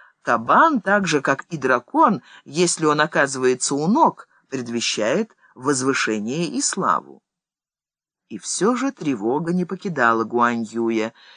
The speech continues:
и он решил поговорить с чиновниками. Но ничего определённого они не сказали. Одни утверждали, что это счастливое предзнаменование, другие, что несчастливое.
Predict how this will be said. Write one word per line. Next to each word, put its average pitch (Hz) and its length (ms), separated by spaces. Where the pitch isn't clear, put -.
и 131 80
он 190 260
решил 208 480
поговорить 190 460
с - 40
чиновниками. 107 1000
Но 302 260
ничего 302 540
определённого 247 800
они 214 220
не 302 140
сказали. 143 680
Одни 139 280
утверждали, 127 640
что - 260
это 123 220
счастливое 226 760
предзнаменование, 196 1080
другие, 277 680
что - 540
несчастливое. 113 1500